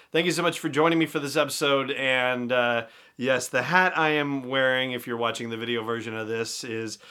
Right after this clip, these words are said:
a Fireball whiskey hat, actually, but I'm just going to go with it being Fireball for Team Fireball for Star Wars Resistance, and we'll just say that's exactly <laughs> what it is.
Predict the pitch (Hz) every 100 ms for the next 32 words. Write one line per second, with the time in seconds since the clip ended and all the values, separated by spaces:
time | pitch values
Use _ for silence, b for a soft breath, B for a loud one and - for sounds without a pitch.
0 | B B - 120 117 120 117 151 147 139
1 | 135 123 120 202 208 202 165 175 170 156
2 | 143 - 151 139 127 127 120 120 120 120
3 | - 127 120 113 117 113 113 113 110 113
4 | 110 113 110 107 107 - 123 117 113 110
5 | 104 107 - 240 190 180 160 147 139 139
6 | 123 - 120 117 110 110 104 139 139 139
7 | 120 113 107 101 104 101 104 - B B
8 | B - - 147 127 131 123 127 120 127
9 | 107 110 120 110 113 - 185 - 196 151
10 | - 180 156 151 139 151 135 151 139